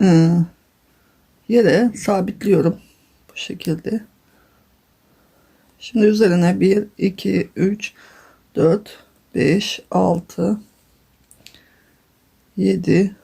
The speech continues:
sekiz, dokuz, on ve on bir tane zincir çektim.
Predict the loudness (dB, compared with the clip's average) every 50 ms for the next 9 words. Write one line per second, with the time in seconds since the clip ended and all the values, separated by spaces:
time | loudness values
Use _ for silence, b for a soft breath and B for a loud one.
0 | _ _ _ -12 -6 -4 -4 -4 -4 -4 -6 -6 -6 -6 -6 -4 -4 -4 -4 -6
1 | -10 -12 -12 -12 -14 _ _ _ _ b b b b b b b b _ _ _
2 | -2 0 2 4 4 4 2 2 0 0 0 0 0 2 2 2 2 2 2 0
3 | 0 0 0 2 4 4 4 2 2 0 -4 -8 _ -8 -2 0 2 2 2 2
4 | 2 0 0 -4 -8 -8 -8 -8 -8 -8 -8